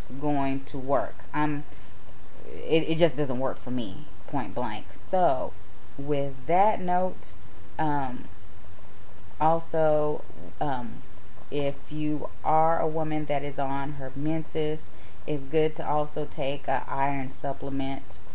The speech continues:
um, whether it's pill form or liquid form. This helps you a whole lot because,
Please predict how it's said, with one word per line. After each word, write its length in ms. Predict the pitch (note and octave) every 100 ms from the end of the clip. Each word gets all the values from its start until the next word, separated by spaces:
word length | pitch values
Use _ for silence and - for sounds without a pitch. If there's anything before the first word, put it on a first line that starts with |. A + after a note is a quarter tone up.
| - -
um, 400 | D3 C3 B2+ C3+
whether 720 | C#3+ C#3+ C#3 C#3+ C#3 C#3 C3+
it's 420 | - C3+ C3+ - -
pill 300 | - E3+ D#3+ -
form 540 | D3+ D3+ C#3+ C#3 C#3 -
or 340 | C#3 B2+ B2 B2 B2+
liquid 360 | D3+ - A#2 -
form. 360 | A#2 G#2 G2+ - - - - -
This 560 | C3+ D3+ D#3 D#3 D3+ -
helps 520 | E3+ D#3 C#3 - -
you 600 | C#3+ C#3 C#3 C3+ C3+ B2+ - -
a 120 | - C3+
whole 460 | - - F#3 E3
lot 500 | C#3+ C3 A#2 - B2+
because, 540 | C3 - D3+ C#3 B2+